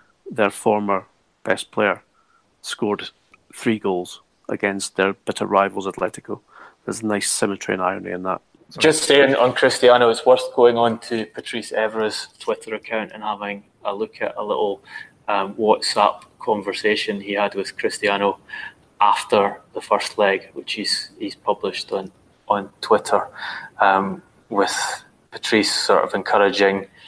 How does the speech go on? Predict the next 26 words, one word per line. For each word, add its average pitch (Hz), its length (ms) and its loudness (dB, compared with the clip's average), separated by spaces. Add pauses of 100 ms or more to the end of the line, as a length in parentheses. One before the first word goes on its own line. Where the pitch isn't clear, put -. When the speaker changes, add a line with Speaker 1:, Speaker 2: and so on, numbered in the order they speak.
(400)
Speaker 3:
Cristiano 104 580 0
to - 140 -6
get, 101 520 2 (140)
um, 98 400 -2
one 101 160 0
of 98 100 -2
his 95 140 -6
former 101 320 2
teams - 380 -8
through 117 360 2 (320)
to, 101 540 -2
uh, 98 220 4
the 98 100 2
next - 320 0
round, 110 400 4
and, 98 360 -2 (120)
um, 95 440 -4
Ronaldo's 98 520 0
response - 580 0
is, - 340 -4
"We're, 101 220 -2
we're, 107 300 2
we're 107 120 6
gonna 104 220 2
pass, 98 340 2
bro. 101 380 2